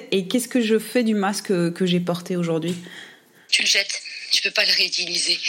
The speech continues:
Speaker 2: Même si tu penses que tu l'as bien lavé, désinfecté, voire, euh, passé sous un sèche-main ou encore une lampe U V. Il y a des, il y a des lecteurs qui nous ont demandé si, euh, les rayons U V étaient inefficaces pour tuer le coronavirus. Eh ben, en fait, pas du tout.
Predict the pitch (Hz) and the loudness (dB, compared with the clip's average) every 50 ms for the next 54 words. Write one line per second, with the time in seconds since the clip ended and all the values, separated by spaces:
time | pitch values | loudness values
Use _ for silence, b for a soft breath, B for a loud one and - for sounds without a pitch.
0 | B B B B B - 196 208 - - - - 214 - 226 226 - - 202 - | B B B B B 0 0 0 0 0 0 -2 0 0 0 0 0 0 2 2
1 | - - - 165 160 156 - - 208 220 220 208 208 214 202 - 175 165 156 147 | 2 2 2 0 0 0 0 0 0 2 2 2 2 2 0 -2 -4 -4 -4 -6
2 | - _ - 214 226 214 220 220 202 - - 208 - - - 202 196 190 185 165 | -8 _ 0 0 0 0 -2 -2 -2 -2 -2 -2 -4 -4 -2 -2 0 0 -2 -4
3 | 156 170 185 180 180 175 165 165 156 156 147 - 165 160 - - - - - - | -4 -2 -2 -2 -2 -2 -4 -6 -6 -6 -4 -2 0 0 2 2 0 0 0 0
4 | - 143 143 143 - - - 160 - - - 196 226 269 - - - 156 156 156 | 0 -2 -2 -2 -2 0 2 2 2 2 2 -2 -6 -10 -12 -8 -4 -4 -4 -2
5 | - - 185 180 180 160 156 170 202 208 - - - - - - - - - B | -2 -6 -4 -4 -4 -4 -4 -4 -4 -4 -2 -2 0 0 0 -2 -2 -4 -8 B
6 | B B B B B B B - - 165 147 156 156 151 147 143 143 143 156 156 | B B B B B B B -4 -4 -4 -2 -2 -2 -2 -2 -4 -4 -2 -2 -2
7 | 170 175 196 196 - 233 226 220 - 208 190 185 180 175 175 175 165 175 170 190 | 0 -2 -2 -2 -2 -2 -2 -2 -4 -6 -4 -4 -4 -4 -4 -6 -6 -4 -2 -2
8 | 214 - - - - 185 175 160 156 151 147 156 190 196 190 190 185 185 190 190 | 0 0 0 -2 -2 -2 -4 -4 -4 -4 -4 -2 -2 0 0 -2 -4 -4 -6 -6
9 | 185 185 185 180 175 202 214 - - - - 156 - - 170 165 170 170 165 165 | -6 -4 0 0 0 0 0 -2 -2 -4 -6 -4 -2 -2 -2 -2 -2 -4 -4 -4
10 | 156 - - - - - - - - - - 233 294 - - - - - - - | -4 -6 -4 -2 0 2 2 2 0 -2 -4 -2 -2 -4 -6 -6 -6 -4 -2 -2
11 | - - 151 156 147 160 160 156 151 147 160 160 208 - - - - - 143 - | -2 -2 -4 -4 -4 -2 -2 -2 -2 -2 -4 -2 -2 -2 -2 -2 -4 -6 -10 -8
12 | - 151 147 - 202 - - - - - - 202 190 180 180 - - 180 | -8 -8 -2 -2 -4 -2 -2 -8 -6 -2 -2 0 0 -2 -4 -4 -4 -4